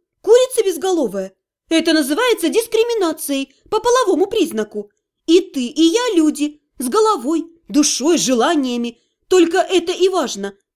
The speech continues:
Так что да, я живу одна», поправилась. «То есть жила одна и прекрасно справлялась». «А где ты живёшь сейчас в Реалее?» «Вариант у Тутанхамона тебя устроит?»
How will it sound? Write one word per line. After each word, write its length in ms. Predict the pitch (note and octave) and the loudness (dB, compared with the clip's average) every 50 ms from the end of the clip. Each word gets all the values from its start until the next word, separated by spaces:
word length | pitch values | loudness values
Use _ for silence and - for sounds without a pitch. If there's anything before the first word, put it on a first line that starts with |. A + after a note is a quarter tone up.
| _ _ | _ _
Так 160 | - F#3+ - | 0 0 0
что 200 | - - - F4 | -2 -4 -4 -4
да, 340 | B3 G3 A3+ G#3 F#3+ - _ _ _ _ _ | -2 -2 -4 -6 -6 -8 _ _ _ _ _
я 300 | G3 F3+ C4 G#4+ A#4+ A#4 | -4 -2 0 0 0 0
живу 320 | D4 B3 C#4 A#3 F#4 G4+ - | -2 -2 -2 0 0 -2 -2
одна», 440 | C4+ C4 - - G3+ G3+ F#3 F#3 - _ _ _ _ _ _ _ _ | -4 -6 -6 -8 -8 -8 -8 -10 -12 _ _ _ _ _ _ _ _
поправилась. 720 | _ A3 A3 A3 A3+ G3+ F3+ E3+ E3+ E3 E3+ E3+ - - _ _ _ _ _ _ _ _ _ | _ -8 -8 -6 -8 -8 -8 -8 -8 -10 -12 -14 -18 -20 _ _ _ _ _ _ _ _ _
«То 100 | - D#4+ | -2 0
есть 200 | D#4+ D#4 D4 C4 | 2 2 2 0
жила 340 | - E4+ G#4 F#4 F4 C#4 A3+ | 0 0 2 2 2 0 -2
одна 420 | A3+ G#3 B3 C4 B3+ G3 F3 - _ _ _ _ _ _ - | -2 -2 -2 -2 -2 -2 -4 -8 _ _ _ _ _ _ 0
и 140 | D4 - | 2 2
прекрасно 460 | - D#4 F4 F4 G4 A#4 A#4+ A#4 F4 D4+ | 4 2 0 0 0 -2 -2 -2 -2 -4
справлялась». 760 | - - B3+ B3 A3+ A3 A3 G#3+ G#3 G3+ G3+ G3+ - - _ _ _ _ _ _ _ _ _ _ _ _ _ _ _ _ _ _ _ _ _ | -4 -2 -2 -2 -2 0 -2 -4 -4 -4 -8 -14 -18 -20 _ _ _ _ _ _ _ _ _ _ _ _ _ _ _ _ _ _ _ _ _
«А 300 | - F3+ F#3 F#3 F#3 F#3+ | -10 -6 -4 -2 -2 -2
где 220 | F#3 - - C#4+ C#4 | -2 0 0 0 0
ты 120 | C#4 A3 | 0 -4
живёшь 360 | F3+ F3+ G3 F3 F3+ F3 - | -6 -6 -6 -6 -6 -6 -6
сейчас 420 | - G#3 F3+ - A3 G3+ G3 G3 - | -8 -10 -6 -4 -2 -2 -2 -4 -4
в 60 | G3+ | -2
Реалее?» 680 | G3+ F#3+ F#3+ F#3 F3+ F3+ E3+ D#3+ D#3+ E3 A3 - - _ _ _ _ _ _ _ _ _ _ _ _ _ _ _ _ _ _ | 0 0 0 0 0 0 -2 -2 -2 -4 -6 -8 -12 _ _ _ _ _ _ _ _ _ _ _ _ _ _ _ _ _ _
«Вариант 560 | - E4+ G4 G4 F#4+ F#4+ F#4+ G4 G4 F#4+ - - _ _ _ _ | -4 0 2 2 4 4 2 2 0 -2 -6 -12 _ _ _ _
у 120 | - F4+ | 0 2
Тутанхамона 840 | - G#4+ G#4 G#4+ G#4+ G#4+ - A4+ A4+ A#4+ A#4 F#4 E4 C#4+ B3+ C4 C#4 | 2 2 0 -2 -4 -2 -2 -2 -2 -2 0 0 0 2 2 -2 -2
тебя 280 | - E4 C4+ D#4+ D#4+ | -2 -2 2 2 2
устроит?» 560 | F4+ F4 - - B4+ C5 C5 G#4 D4+ E4 - | 2 0 -4 -4 -2 -2 0 0 -2 -4 -8